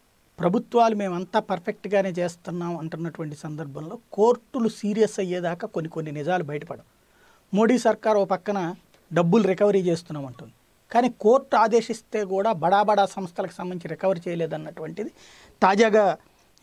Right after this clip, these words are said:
ఆ, మళ్ళీ సుప్రీంకోర్టే క్వశ్చన్ చేసింది. అది టెలికాం సంస్థలు ఒకప్పుడు టూ జీ కుంభకోణాన్ని రెండు వేల పద్నాలుగుకు ముందు తీవ్రంగా విమర్శించడం ద్వారానే,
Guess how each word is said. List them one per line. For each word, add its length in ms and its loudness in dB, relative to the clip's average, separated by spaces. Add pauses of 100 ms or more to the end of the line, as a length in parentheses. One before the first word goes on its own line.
ఆ, 60 6
మళ్ళీ 260 6
సుప్రీంకోర్టే 640 0
క్వశ్చన్ 340 -4
చేసింది. 380 -2 (100)
అది 420 0 (360)
టెలికాం 440 4
సంస్థలు 300 -6
ఒకప్పుడు 380 -4
టూ 120 2
జీ 140 0
కుంభకోణాన్ని 720 0
రెండు 200 2
వేల 140 4
పద్నాలుగుకు 580 -2
ముందు 160 -4
తీవ్రంగా 540 2
విమర్శించడం 720 -4
ద్వారానే, 480 -2